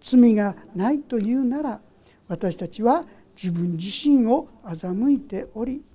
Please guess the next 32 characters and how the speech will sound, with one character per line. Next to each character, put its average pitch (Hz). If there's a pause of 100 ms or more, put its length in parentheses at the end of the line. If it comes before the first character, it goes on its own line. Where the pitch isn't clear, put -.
(300)
私 170
た 170
ち -
の 190
う 190
ち -
に 262 (220)
真 190
理 180
は 285 (200)
あ 165
り 165
ま 185
せ -
ん。 285 (680)
も 190
し 196
私 165
た 175
ち 190
が 285 (400)
自 190
分 185
の 175
罪 254
を 185 (160)
告 285
白 277
す -
る 277
な 269
ら、 302